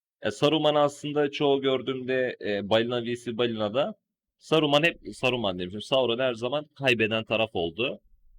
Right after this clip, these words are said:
Onu da vezire koyacağım. Ama ilk dönemlerde sezonun başlarında tabii ki bu da kral pozisyonundaydı.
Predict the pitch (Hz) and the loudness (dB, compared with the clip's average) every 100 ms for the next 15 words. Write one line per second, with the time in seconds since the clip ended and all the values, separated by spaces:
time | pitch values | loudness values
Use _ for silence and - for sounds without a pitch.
0 | - - _ 139 156 147 120 95 101 92 | -20 -20 _ 0 2 4 4 2 -2 0
1 | 98 92 131 143 - 127 139 147 - 127 | 0 2 0 -2 -2 0 2 -2 2 2
2 | 110 101 98 95 135 - 117 113 113 113 | 2 0 -2 -2 -4 -4 -2 -2 -2 0
3 | 113 - 107 110 104 117 104 90 110 110 | 0 0 -4 -6 -2 -2 -2 -4 -2 -2
4 | 110 - - 92 87 90 80 - 82 82 | -2 -6 0 2 2 -4 -6 -8 -8 -6
5 | 82 82 95 139 | -4 -4 -6 -10